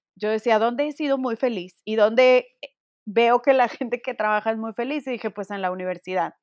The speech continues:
Y entonces fui a pedir trabajo a la universidad y, y, y gracias a Dios ahí encontré una súper oportunidad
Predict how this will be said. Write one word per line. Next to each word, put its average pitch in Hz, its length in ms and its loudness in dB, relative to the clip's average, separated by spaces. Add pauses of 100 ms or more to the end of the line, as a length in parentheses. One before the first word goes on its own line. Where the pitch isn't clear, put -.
(880)
Y 254 100 6
entonces 269 380 4
fui 285 120 2
a 285 100 4
pedir 285 320 6
trabajo 277 380 4
a 269 60 6
la 277 100 6
universidad 247 680 2 (1300)
y, 214 800 -2
y, 208 560 -2
y 196 360 -8
gracias 214 440 2
a 240 60 4
Dios 214 260 2
ahí 214 160 2
encontré 208 440 -4
una 202 400 2
súper - 400 -2
oportunidad 202 840 0